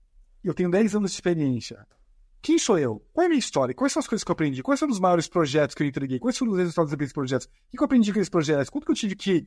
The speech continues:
gerenciar um conflito? Quando eu tive que gerenciar um colega difícil? Quando que eu tive que gerenciar um líder difícil? O que eu aprendi nesse processo todo?"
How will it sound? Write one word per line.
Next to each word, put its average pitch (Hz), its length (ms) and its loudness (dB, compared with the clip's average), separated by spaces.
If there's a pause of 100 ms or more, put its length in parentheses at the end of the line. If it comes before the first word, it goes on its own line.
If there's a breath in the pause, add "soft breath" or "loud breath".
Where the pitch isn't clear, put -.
(160)
gerenciar 170 400 4
um 165 80 0
conflito? 151 420 -2
Quando 277 120 0
eu 269 40 0
tive 240 160 -2
que 214 40 -2
gerenciar 180 560 2 (260)
um 165 60 -8
colega 160 300 2
difícil? 147 400 -6
Quando 220 80 -4
que 226 80 -4
eu - 20 -8
tive 220 140 -2
que 180 60 -4
gerenciar 175 600 2 (240)
um 165 80 0
líder 156 160 2
difícil? 147 460 -6
O - 20 -14
que 208 60 2
eu 233 40 4
aprendi 170 600 0 (240)
nesse 151 180 -2
processo 139 400 -4
todo?" 127 320 -6